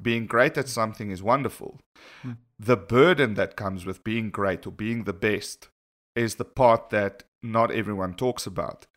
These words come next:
Speaker 1: And being great at something means that you have to really focus on that thing so heavily that you end up not having energy, time, or emotion left to really spend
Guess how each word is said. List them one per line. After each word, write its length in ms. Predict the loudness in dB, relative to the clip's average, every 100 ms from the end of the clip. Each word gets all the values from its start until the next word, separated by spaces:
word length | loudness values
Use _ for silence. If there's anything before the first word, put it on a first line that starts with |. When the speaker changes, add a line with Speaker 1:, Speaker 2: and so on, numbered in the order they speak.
| _
Speaker 1:
And 380 | -2 -2 -8 -2
being 380 | 0 0 -2
great 340 | 0 2 2 -2
at 100 | -8
something 480 | -4 -4 -6 -8 -6
means 280 | -6 -6 -4
that 240 | -6 -4
you 140 | -2
have 200 | 0 0 -4
to 260 | -6 -6 -8
really 560 | -14 -4 2 2 2 -2
focus 560 | -4 2 2 2 -8 -10
on 140 | -4
that 240 | -4 -4
thing 160 | -10 -10
so 380 | -8 -2 0 0
heavily 580 | 0 -2 -2 -4 -8 -12 -20 -20 -20 _
that 240 | -2 0 -4
you 100 | -2
end 300 | 0 0 4
up 220 | 2 2 -8 _ _ _ _ -10
not 460 | -4 4 4 2
having 540 | -4 -2 -2 -2 -6 -12 _ _ _ _ -2
energy, 560 | 0 0 0 -2 -2 -6 _
time, 580 | 0 4 6 4 0 -4 -8
or 380 | -2 0 2 0
emotion 760 | -2 0 2 2 0 -6 -6 -2
left 360 | -2 -2 -12
to 120 | -10 -4
really 280 | -2 -2
spend 680 | -4 -8 -2 -2 0 -6